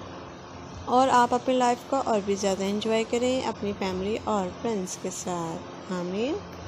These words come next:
Friends, आज मैं आपसे most stylish, beautiful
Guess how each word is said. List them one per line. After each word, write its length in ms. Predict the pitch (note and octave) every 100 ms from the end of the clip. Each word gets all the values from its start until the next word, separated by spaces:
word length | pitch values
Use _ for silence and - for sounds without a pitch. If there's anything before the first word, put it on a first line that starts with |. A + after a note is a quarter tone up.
| - - - - - - -
Friends, 580 | D4+ D4 D#4 D#4 D#4 -
आज 400 | - A3 A3+ A3+
मैं 180 | B3+ C4+ G#3+
आपसे 600 | G#3 F#3+ - - - F#3 F3+ F3 F3+ G3+ G3+
most 460 | F#3+ G#3+ C#4+ - -
stylish, 680 | G3 F3+ E3+ F3 A#3+ - - - - - - - - G3
beautiful 640 | A#3 C4+ C#4+ D4 C#4+